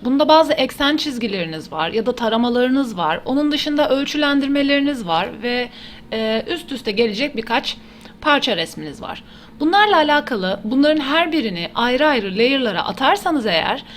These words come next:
layer'lardan birini açıp kapattığınızda sizin için okuma kolaylığı sağlar ya da farklı renklendirmeler, farklı çizgi kalınlıkları, farklı çizgi tipleri kullanarak projenizi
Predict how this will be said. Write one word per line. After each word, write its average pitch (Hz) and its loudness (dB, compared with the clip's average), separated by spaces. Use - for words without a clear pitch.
layer'lardan 311 4
birini 302 0
açıp - -4
kapattığınızda 262 -2
sizin 247 -6
için 254 -4
okuma 214 -4
kolaylığı 240 0
sağlar 233 -2
ya 233 0
da 254 4
farklı 233 -2
renklendirmeler, 262 0
farklı 254 -4
çizgi 262 -4
kalınlıkları, 254 0
farklı 247 -4
çizgi 233 -6
tipleri 240 -4
kullanarak 233 -2
projenizi 294 -2